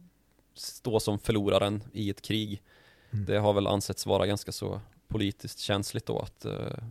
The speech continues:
Speaker 1: vi tänker inte rösta på den här losern.
Speaker 2: Mm.
Speaker 1: Så Obama ärvde det ju först då och trappade upp som sagt, och sen så, trots att Trump då gick till val på att jag ska dra trupperna ut ur, eh, the forever wars i,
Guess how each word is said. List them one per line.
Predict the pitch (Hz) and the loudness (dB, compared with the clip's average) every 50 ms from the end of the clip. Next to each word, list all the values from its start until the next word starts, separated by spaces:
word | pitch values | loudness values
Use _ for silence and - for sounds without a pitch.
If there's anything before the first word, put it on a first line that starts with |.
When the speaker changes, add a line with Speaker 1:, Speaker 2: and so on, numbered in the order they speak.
| 120 _ | -14 _
Speaker 1:
vi | - - - 110 | -14 -12 -10 -4
tänker | - 110 110 120 | -4 -2 -2 -2
inte | 110 110 | -2 -4
rösta | 104 101 - - | -4 -4 -6 -6
på | - 107 | -6 -4
den | 104 107 | -4 -4
här | 117 113 | -4 -4
losern. | 107 104 107 - - 104 101 - - _ - - - - - - - - | -4 -4 -4 -4 -4 -6 -6 -6 -10 _ -20 -20 -20 -20 -20 -20 -20 -6
Speaker 2:
Mm. | - 107 98 92 87 | -2 -2 -2 -2 -4
Speaker 1:
Så | - - 117 | -2 0 2
Obama | 107 107 120 120 123 123 120 123 127 117 | 2 8 10 12 12 12 12 12 12 12
ärvde | 123 131 117 113 | 12 10 10 8
det | 113 117 | 6 4
ju | 113 | 6
först | - - 120 - - - | 6 4 4 4 2 0
då | - 117 117 | 2 4 4
och | 123 120 - 104 104 104 104 | 6 6 6 4 4 4 4
trappade | - 113 107 - 107 107 | 4 4 4 6 8 8
upp | 110 131 - - | 8 8 8 4
som | - 139 | 2 4
sagt, | - 143 143 - - - | 6 6 6 6 2 -2
och | 123 | 0
sen | - 123 110 107 | 2 2 2 2
så, | - - - 110 110 110 110 110 | 2 2 4 6 8 8 6 6
trots | - - 117 113 - - | 6 4 2 2 4 4
att | 123 117 - - - - | 4 2 2 0 -6 -12
Trump | - - 123 120 131 127 - | 4 6 8 8 8 6 6
då | - 107 | 4 6
gick | 104 101 98 | 4 4 2
till | - 107 | 2 4
val | 104 107 120 131 131 | 6 8 8 8 8
på | - - 110 92 | 6 4 4 4
att | 90 - - | 4 2 0
jag | 95 | -2
ska | - - 98 | -2 -2 -4
dra | 101 101 101 101 98 95 98 | -4 -2 0 0 2 2 0
trupperna | 107 - 113 110 - - - 107 101 - | 0 -2 -4 -4 -2 -2 -2 0 0 0
ut | 107 120 123 117 - | 0 0 -2 -2 -4
ur, | - 110 110 104 104 101 - - - - - - - - _ _ _ _ _ | -2 0 0 0 0 -2 -4 -10 -18 -20 -20 -20 -20 -20 _ _ _ _ _
eh, | - 101 98 95 95 95 98 95 | -2 0 0 2 2 2 0 0
the | 104 | -2
forever | 98 - - 120 113 107 104 104 | -2 2 6 6 6 8 6 4
wars | 104 104 107 113 120 120 120 - - - - - | 2 2 4 6 6 8 6 4 2 -2 -4 -4
i, | - 127 117 107 104 101 101 101 | -2 0 2 4 4 4 4 2